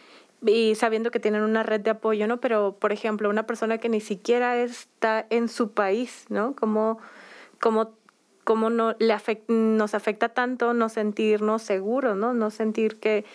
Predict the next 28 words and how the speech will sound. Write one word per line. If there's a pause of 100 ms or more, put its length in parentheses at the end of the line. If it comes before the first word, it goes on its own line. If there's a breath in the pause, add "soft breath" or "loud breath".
(220 loud breath)
que
pertenecemos
a,
de
alguna
manera
a
ese
lugar (400 loud breath)
y
que,
pues,
no
tenemos
esta
red
de
apoyo
que, (260)
que
nos
haga, (540 loud breath)
nos
haga,
eh,
defender
nuestros
derechos.